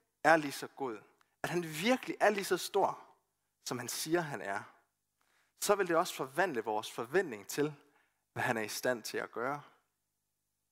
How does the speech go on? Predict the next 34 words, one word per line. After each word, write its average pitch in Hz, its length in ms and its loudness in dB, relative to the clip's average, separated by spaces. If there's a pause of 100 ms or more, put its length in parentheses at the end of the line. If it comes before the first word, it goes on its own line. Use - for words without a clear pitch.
(1900)
Kan 139 80 0
vi 139 60 4
så 156 100 4
nogensinde 175 340 4
matche 165 440 4
vores 107 280 0
forventning 107 520 -2 (300)
til, 135 140 0
hvad 120 100 2
han 110 140 2
har 101 380 0
tænkt 117 220 -6
sig 101 100 -2
at 95 60 -2
gøre? 101 220 -2 (1040)
Svaret 147 360 8
på - 80 -12
det 131 120 -2
spørgsmål 127 380 2
er - 40 -8
selvfølgelig 120 360 -4
nej. 107 400 4 (380)
Det - 300 -4
er 156 40 6
ligesom 180 300 4
i - 20 -4
de 147 120 -8
to 175 220 2
bibelhistorier 135 760 2
med, 107 400 2 (840)
hvor 117 220 4
Jesus, 135 420 -2
han, 131 300 0
øh, 101 340 -2